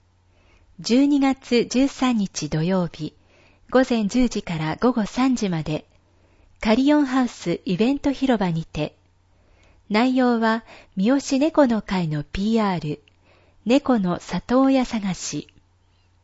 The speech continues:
なお、当日猫の持ち込みは受け付けていません。対象は、愛知県内にお住まいで、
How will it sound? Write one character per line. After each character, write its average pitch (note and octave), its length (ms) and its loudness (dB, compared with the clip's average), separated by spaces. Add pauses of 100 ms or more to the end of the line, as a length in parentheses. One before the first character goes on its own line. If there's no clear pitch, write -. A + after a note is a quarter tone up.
な A#3+ 220 4
お、 G3 160 -2 (300)
当 B3 160 4
日 A#3+ 560 2
猫 C4+ 340 2
の G#3+ 140 0
持 E3 120 -2
ち - 140 -10
込 A3+ 140 -2
み G#3+ 160 0
は G3 200 0
受 F3+ 220 -2
け - 40 -4
付 A#3+ 200 -2
け - 40 -10
て F3+ 100 -2
い D#3 100 0
ま D3+ 120 -2
せ E3 240 -4
ん。 C#3+ 100 -6 (1000)
対 B3+ 200 0
象 C4 300 4
は、 A#3 240 2 (280)
愛 C#4 220 2
知 - 160 -12
県 D4+ 200 4
内 G#3+ 200 2
に D#3+ 160 -2
お D#3 80 -2
住 F#3+ 200 -6
ま F3+ 140 2
い E3 120 -2
で、 E3 220 -4